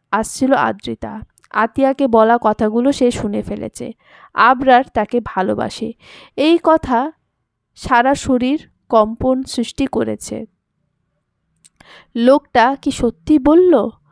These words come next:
তখন থেকে এটাই ভেবে চলেছে আদ্রিতা। আবরার কক্ষ থেকে বের হয়, পরনে কালো রঙের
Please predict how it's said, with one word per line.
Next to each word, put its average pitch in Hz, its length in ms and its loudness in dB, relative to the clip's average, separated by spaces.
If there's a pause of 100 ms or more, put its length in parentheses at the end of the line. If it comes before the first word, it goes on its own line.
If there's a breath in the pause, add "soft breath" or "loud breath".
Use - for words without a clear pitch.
(220)
তখন 254 400 0
থেকে 320 300 -4
এটাই 269 240 0
ভেবে 220 300 -6
চলেছে 226 400 -2
আদ্রিতা। - 640 -8 (500 loud breath)
আবরার 302 500 2 (180)
কক্ষ 254 340 -4
থেকে 285 260 -4
বের 226 280 -4
হয়, 214 260 -4 (380)
পরনে 277 440 4
কালো 226 320 2
রঙের 254 320 -2